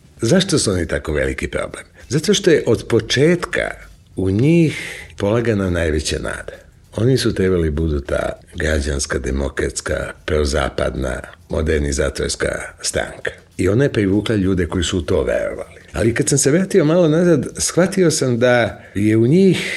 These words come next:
vrlo rano ugrađen jedan gen destruktivan, koji je izvor svih njihovih problema, a i naših odatle. I morao sam se vratim čak u šezdeset osmu. Iz te šezdeset osme godine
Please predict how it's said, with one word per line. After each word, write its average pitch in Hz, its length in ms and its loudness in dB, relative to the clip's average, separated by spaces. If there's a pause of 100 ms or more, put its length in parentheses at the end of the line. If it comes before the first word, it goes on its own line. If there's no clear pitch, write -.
(340)
vrlo 175 360 4
rano 135 720 4
ugrađen 98 680 2
jedan 87 380 0
gen 76 400 -2 (320)
destruktivan, - 800 -4 (180)
koji 127 320 2
je 123 140 6
izvor 143 400 4
svih 170 320 0
njihovih 170 500 4
problema, 135 540 2
a 92 120 0
i 92 100 2
naših - 480 -4
odatle. - 440 -8 (340)
I 110 360 2
morao 127 240 4
sam 165 160 2
se 113 140 2
vratim 139 420 2
čak 147 320 0 (420)
u 110 100 2
šezdeset 98 420 2
osmu. - 320 -4 (460)
Iz - 180 -2
te 220 160 6
šezdeset 190 360 2
osme 165 260 2
godine 131 680 2